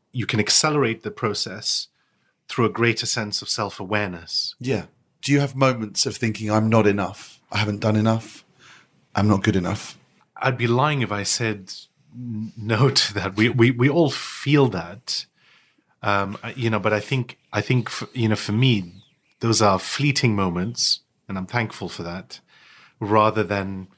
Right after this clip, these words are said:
Speaker 1: me, me carrying that with me as a, as a big, uh, block on my shoulders.
Speaker 2: Yeah, all
Speaker 1: And
Speaker 2: we feel is that.
Speaker 1: Yeah.
Speaker 2: <laughs>
Speaker 1: And, and I acknowledge, you know, that,
Speaker 2: Yeah.
Speaker 1: you know, there are probably many people out there, and I, you know, encounter actually many people in my team. You know, I,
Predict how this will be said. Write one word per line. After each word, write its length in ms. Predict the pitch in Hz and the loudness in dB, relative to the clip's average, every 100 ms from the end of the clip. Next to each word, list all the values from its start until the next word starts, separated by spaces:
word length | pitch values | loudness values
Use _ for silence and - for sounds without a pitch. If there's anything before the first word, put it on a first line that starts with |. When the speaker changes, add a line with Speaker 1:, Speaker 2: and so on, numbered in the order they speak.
| _ _ _ _ _ _ _ _ | _ _ _ _ _ _ _ _
Speaker 1:
me, 260 | 139 151 127 | -14 -10 -6
me 340 | 120 113 107 - | -2 -2 -4 -6
carrying 520 | - 131 120 110 104 | 0 2 2 0 -2
that 260 | 107 101 | -2 0
with 220 | 120 117 117 | 4 4 2
me 340 | 101 98 98 - | -4 -6 -10 -6
as 220 | 101 101 | -2 0
a, 280 | 98 92 90 _ _ _ _ _ - | 0 0 -4 _ _ _ _ _ -8
as 160 | 107 95 | -4 -4
a 60 | |
big, 380 | 90 110 104 90 | -2 -2 -2 -4
uh, 320 | 95 87 90 - _ - _ _ | -6 -6 -8 -12 _ -20 _ _
block 380 | 110 113 110 113 | 2 2 2 -4
on 80 | |
my 140 | 95 98 | -4 -4
shoulders. 460 | - 127 117 113 107 | 0 0 0 -4 -8
Speaker 2:
Yeah, 80 | 104 | -4
all 120 | 139 131 | -2 -2
Speaker 1:
And 80 | |
Speaker 2:
we 100 | 120 | -4
feel 280 | 113 127 120 | -6 -2 -2
is 160 | 101 95 | -2 -6
that. 240 | 85 - - - - | -8 -8 -8 -8 0
Speaker 1:
Yeah. 80 | 185 208 | 0 0
Speaker 2:
<laughs> 60 | 175 | -2
Speaker 1:
And, 260 | 127 147 143 - | 0 0 0 -2
and 180 | 120 | -2
I 100 | 110 | 0
acknowledge, 800 | 113 120 131 135 113 101 - - - | 0 2 4 4 2 0 -6 -8 -10
you 120 | 117 | -10
know, 120 | 110 98 | -8 -8
that, 220 | 101 95 | -10 -6
Speaker 2:
Yeah. 200 | 113 113 | 0 2
Speaker 1:
you 60 | 98 | 2
know, 80 | 104 | -6
there 80 | 101 | -10
are 40 | |
probably 260 | - 117 107 | -4 -4 0
many 220 | 110 117 | 0 0
people 320 | 113 110 107 | -2 -6 -2
out 200 | 95 98 | -2 -2
there, 100 | 98 | -6
and 80 | 92 | -4
I, 180 | 92 90 - - - _ - | -4 -4 -8 -20 -20 _ -8
you 60 | |
know, 100 | 131 | -4
encounter 520 | 117 117 - 165 156 120 | -2 -2 0 2 2 -2
actually 320 | 117 - 113 | 0 0 4
many 240 | 120 156 | 4 4
people 320 | - 110 - | 4 2 4
in 80 | 101 | 2
my 120 | 98 95 | 4 0
team. 400 | - 113 110 110 | 0 -2 -4 -10
You 100 | 104 | -10
know, 80 | |
I, 100 | 101 | -10